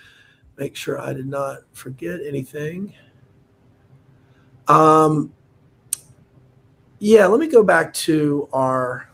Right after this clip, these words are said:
um, our Repreve offering. And this is something that, um, it's, it's a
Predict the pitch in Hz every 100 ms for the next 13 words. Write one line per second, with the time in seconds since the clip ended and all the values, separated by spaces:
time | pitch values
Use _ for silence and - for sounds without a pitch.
0 | - 135 135 131 127 120 113 _ _ -
1 | 151 151 151 170 160 131 117 - 113 95
2 | 82 _ - 143 139 139 131 - _ _
3 | _ _ 139 202 226 - 180 160 160 156
4 | 147 139 139 135 131 131 127 123 120 -
5 | _ - 156 - - 143 - 123